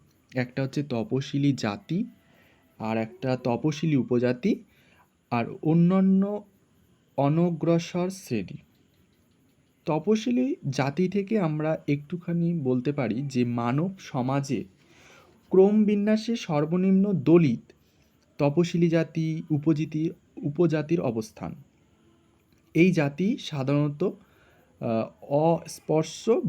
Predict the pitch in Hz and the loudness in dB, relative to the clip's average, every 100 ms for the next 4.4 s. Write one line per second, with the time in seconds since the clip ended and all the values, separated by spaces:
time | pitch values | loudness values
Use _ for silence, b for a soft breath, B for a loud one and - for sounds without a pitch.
0 | 123 143 143 127 - b b b b _ | -2 0 2 0 -6 b b b b _
1 | 139 151 185 190 - 214 214 - _ _ | -2 2 2 0 2 2 2 0 _ _
2 | - - 175 170 214 247 - - 131 131 | -8 0 2 4 2 2 -4 -2 0 2
3 | 135 160 294 - _ 139 127 139 160 240 | 2 0 -2 -6 _ 2 2 2 -2 -6
4 | - - - | -6 -8 -6